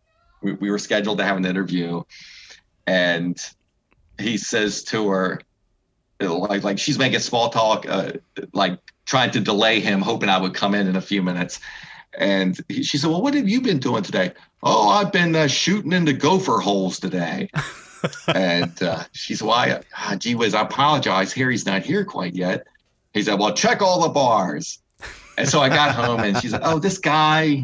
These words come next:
Terry, called." I said, "Terry? I don't, I don't know a Terry. You had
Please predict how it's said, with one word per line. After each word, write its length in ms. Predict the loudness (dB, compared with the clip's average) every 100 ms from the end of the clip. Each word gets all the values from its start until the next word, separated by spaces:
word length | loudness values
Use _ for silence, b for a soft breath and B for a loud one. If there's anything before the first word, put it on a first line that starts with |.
| -4
Terry, 440 | -4 2 4 2 0
called." 580 | 0 0 2 0 -2
I 140 | -8 _
said, 180 | -14 -10
"Terry? 340 | -6 -4 -4
I 40 |
don't, 180 | -4 -6 -6
I 80 | -6
don't 180 | -6
know 120 | -6 -8
a 60 |
Terry. 300 | -4 -4 -4
You 100 | -2
had 180 | -2 -4